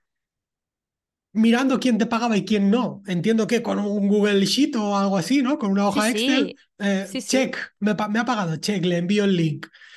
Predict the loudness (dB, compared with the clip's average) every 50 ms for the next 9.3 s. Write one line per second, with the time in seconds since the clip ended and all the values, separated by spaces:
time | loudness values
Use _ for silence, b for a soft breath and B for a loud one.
0 | B B B -2 -2 0 2 2 2 2 0 0 0 -2 0 0 -2 -2 0 0
1 | 0 0 -2 -2 -2 -2 -2 -2 -2 -2 -2 -4 -4 -4 -2 -2 -2 -2 -2 -4
2 | -4 -4 -4 -4 -4 -4 -4 -4 -4 -6 -6 -6 -4 -4 -4 -4 -2 -4 -4 -2
3 | -2 -2 -2 -2 -2 -2 -2 0 -2 -2 0 0 2 2 2 0 0 -2 0 0
4 | 0 0 0 0 0 0 -2 -2 -2 -4 -6 -4 -4 -6 -4 -4 -4 -4 -4 -6
5 | -10 _ _ _ _ _ _ -6 -6 -6 -4 -6 -8 -8 -10 -10 -8 -8 -8 -10
6 | -8 -10 -10 -8 -8 -10 -10 -12 -12 -12 -8 -8 -8 -8 -8 -10 -12 -8 -6 -4
7 | -4 -2 -2 -4 -4 -4 -4 -6 -8 -8 -10 -10 -10 -8 -8 -8 -6 -6 -8 -8
8 | -10 -10 -8 -8 -6 -6 -6 -8 -8 -8 -12 -10 -6 -6 -4 -4 -4 -4 -6 -6
9 | -6 -6 -4 -2 -4 -4